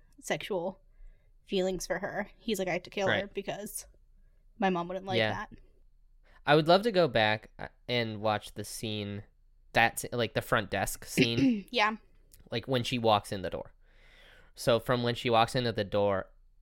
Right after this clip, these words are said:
Speaker 2: up until he grabs the key
Speaker 1: Mm-hmm.
Speaker 2: to see, like, what she says or how he reacts to the things
Speaker 1: That she
Speaker 2: she
Speaker 1: says.
Speaker 2: says,
Speaker 1: Yeah.
Speaker 2: that would make him be attracted to her.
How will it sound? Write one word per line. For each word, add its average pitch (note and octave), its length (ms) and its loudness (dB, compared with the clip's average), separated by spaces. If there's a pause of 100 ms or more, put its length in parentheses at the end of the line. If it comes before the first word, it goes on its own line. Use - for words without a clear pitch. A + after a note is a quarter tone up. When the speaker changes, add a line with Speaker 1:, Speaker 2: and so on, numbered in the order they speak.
(260)
Speaker 2:
up C3 200 0
until G#2 760 -4 (880)
he A#2+ 220 -8
grabs A2+ 360 0
the - 100 -6
key B2+ 360 -6 (180)
Speaker 1:
Mm-hmm. A3 380 4 (1300)
Speaker 2:
to D#3 120 2
see, C#3+ 260 4
like, A#2 380 2 (880)
what C#3 240 2
she C3+ 160 0
says B2 560 6
or A2 180 2
how A#2+ 220 2
he A#2 160 -2
reacts G#2 500 -2
to A#2 120 0
the A2+ 100 -2
things A#2+ 480 -6 (840)
Speaker 1:
That C4 120 0
she A3+ 120 -4
Speaker 2:
she - 120 -2
Speaker 1:
says. A#3+ 140 2
Speaker 2:
says, C3 460 0 (600)
Speaker 1:
Yeah. G#3 320 -2 (680)
Speaker 2:
that A#2+ 180 4
would A2 160 -6
make G#2+ 220 -4
him G2 320 -4 (560)
be F#2 100 -4
attracted - 420 -12
to - 100 -14
her. - 160 -18